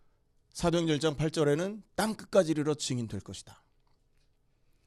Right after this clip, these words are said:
그래서 우리의 이 시대의 시-, 그 시대의 사명은, 하나님의 뜻은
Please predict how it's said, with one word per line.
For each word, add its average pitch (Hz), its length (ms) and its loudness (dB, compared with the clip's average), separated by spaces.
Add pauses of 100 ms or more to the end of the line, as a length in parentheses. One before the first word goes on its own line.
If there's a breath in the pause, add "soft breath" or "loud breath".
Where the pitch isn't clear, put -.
(580)
그래서 220 440 6
우리의 185 680 6
이 165 200 4
시대의 226 380 6
시-, - 200 0 (280)
그 135 840 2 (440)
시대의 208 340 4
사명은, 143 560 -4
하나님의 165 460 0
뜻은 143 480 -6